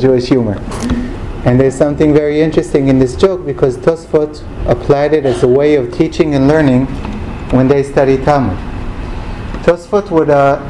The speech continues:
look at all the different sugyot, and when we find one thing in, uh, Kiddushin that says A and another thing in Masechet Shabbat that says B, the answer probably is because they don't agree with each other. There might be a hundred years and three thousand kilometers between the person speaking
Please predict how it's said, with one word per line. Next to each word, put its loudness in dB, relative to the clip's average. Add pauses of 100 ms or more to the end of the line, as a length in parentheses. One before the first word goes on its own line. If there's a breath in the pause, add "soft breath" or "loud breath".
look 2
at 2
all 2
the 0
different 0
sugyot, 0 (1120)
and 2
when 4
we 2
find 0
one 0
thing 0
in, 4
uh, 4
Kiddushin 0
that 2
says 0
A 2
and 2
another 2
thing 2
in 4
Masechet 0
Shabbat 0
that -6
says 0
B, -2 (1000)
the 2
answer 0
probably 2
is 2 (140)
because -2
they 2
don't 2
agree 0
with 0
each -4
other. 2 (680)
There 2
might 0
be 2
a 2
hundred 0
years 2
and 0
three 2
thousand 0
kilometers 2
between 2
the 4
person 0
speaking 0